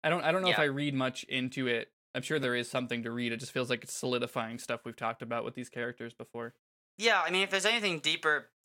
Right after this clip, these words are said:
Speaker 2: I would love to hear someone smarter than me talk about it, but for me, it was, it, I just, I felt like the choices just, like, um, created a, a feeling.
Speaker 1: Mm-hmm. A feeling.
Speaker 2: Which, if, you know what is weird? I'm gonna say this, and, like, people might,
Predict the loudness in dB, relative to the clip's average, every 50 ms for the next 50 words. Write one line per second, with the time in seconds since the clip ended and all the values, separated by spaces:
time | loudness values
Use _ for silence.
0 | 0 2 4 4 4 4 6 4 4 4 4 2 0 0 0 -2 0 0 2 2
1 | 4 2 2 2 0 2 2 2 2 2 0 -2 -2 2 4 4 4 6 4 2
2 | 4 2 -2 0 2 2 2 4 4 4 4 2 2 0 2 2 0 2 2 2
3 | 2 4 2 2 4 4 2 0 4 4 4 4 4 0 0 0 2 2 4 4
4 | 4 4 4 4 2 2 2 4 2 4 4 4 2 4 4 2 2 2 2 -4
5 | -2 0 2 2 2 0 -2 -6 -12 _ _ _ 0 2 2 2 2 2 2 2
6 | 2 2 2 2 -2 -4 -6 _ -6 -6 -6 -2 0 0 2 2 2 0 0 -4
7 | _ _ -6 -4 -2 -2 -4 -4 -8 _ _ _ _ _ _ _ _ _ -2 -2
8 | -2 -2 -4 -6 -6 -8 -12 -14 -16 -18 _ _ 0 2 4 4 2 2 0 _
9 | _ _ _ _ _ 0 0 0 0 -4 _ _ -4 0 2 4 4 6 6 4
10 | 4 4 2 0 0 0 0 2 4 4 6 6 4 4 4 4 4 4 4 6
11 | 4 4 4 4 4 2 2 2 2 2 2 2 2 2 2 2 4 6 4 4
12 | 4 4 0 -2